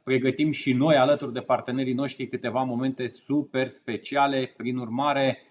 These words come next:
gotech punct world, ne vedem în trei și patru, uh, noiembrie la, la Romexpo. Alex, îți mulțumesc, uh, mult de tot. Aș mai fi vrut eu să aflu câteva lucruri așa, dar mai păstrăm și pentru,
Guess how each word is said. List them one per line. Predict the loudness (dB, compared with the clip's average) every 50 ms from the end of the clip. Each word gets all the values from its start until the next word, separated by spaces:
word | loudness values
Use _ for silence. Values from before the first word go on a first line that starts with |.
| _ _ _ _ _ _
gotech | -18 -8 -2 0 0 0 0 0 -2 -4 -4 -6
punct | -6 -4 -2 -2 -2 -2 -4
world, | -8 -6 -2 0 0 0 0 -4 -4
ne | -4 -4 -4
vedem | -4 -4 -4 -4 -4 -4 -2
în | -4 -4 -6
trei | -6 -6 -4 -4 -6
și | -6 -10 -14
patru, | -2 2 2 2 2 2 -2 0 0 0 -2 -4 _ _ _ _ _ _
uh, | _ -4 -2 -2 0 0 0 -2
noiembrie | -2 -2 -2 -2 -2 -2 -2 -2 -2
la, | -2 -2 -2 -2 -2 -2
la | -2 -2 -2
Romexpo. | -2 -2 -2 -2 -4 -4 -4 -6 -6 -4 0
Alex, | 0 0 0 0 -4 -6
îți | -8 -10 -8 -6
mulțumesc, | -6 -6 -4 -4 -4 -4 -4 -4 -4 -8 -8 -6
uh, | -2 -2 -2 0 -2 -2 -2
mult | -2 -2 -2 -2 -4 -6
de | -6 -6 -6
tot. | -6 -2 0 0 0 0 -4 -14 _ _ _ _
Aș | 0 0 2 2
mai | 0 -2 -2
fi | 0 -2
vrut | 0 2 2 2
eu | 2 0
să | 0 0
aflu | 0 0 0 -6
câteva | -8 -6 -6 -4 -2 0 0
lucruri | 0 0 -4 -4 -4 0 0
așa, | 0 2 2 0 2
dar | 2 0
mai | 0 0 -2
păstrăm | -4 -6 -10 -10 -6 -4 -4
și | -4 -4 -6 -6
pentru, | -4 -4 -4 -4 -6 -4 -2 0